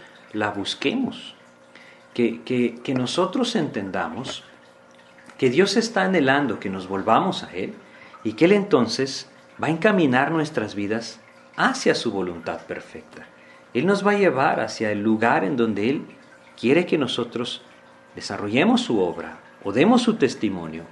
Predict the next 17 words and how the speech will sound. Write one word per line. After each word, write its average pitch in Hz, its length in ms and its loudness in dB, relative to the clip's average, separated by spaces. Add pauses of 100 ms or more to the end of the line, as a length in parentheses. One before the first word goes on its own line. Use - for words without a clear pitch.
(100)
o 135 80 2
lo 151 140 6
que 160 100 4
sea 302 240 2
su - 160 0
voluntad. 87 540 -2 (720)
Pero 107 120 -4
eso 151 180 2
es 226 120 0
lo 233 80 2
maravilloso, 87 560 -2
la 90 120 -8
gracia 120 320 0
de 98 60 -2
Dios 117 180 -2
se - 60 -8
extiende 80 680 -10